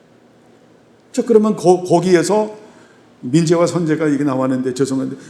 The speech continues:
민재와 선재의 의지가 들어갑니까? 안 들어갑니까? 자매님. 들어갑니까? 안 들어갑니까?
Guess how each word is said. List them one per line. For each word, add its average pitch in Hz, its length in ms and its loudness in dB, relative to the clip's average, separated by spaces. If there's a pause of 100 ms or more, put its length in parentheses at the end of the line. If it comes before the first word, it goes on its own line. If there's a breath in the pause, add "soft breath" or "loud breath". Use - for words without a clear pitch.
민재와 220 440 2
선재의 226 400 -2
의지가 160 440 2
들어갑니까? 160 600 2
안 139 120 -2
들어갑니까? 117 580 -4 (1400)
자매님. 120 480 -2 (2250)
들어갑니까? 196 600 2
안 165 80 -6
들어갑니까? 110 560 -8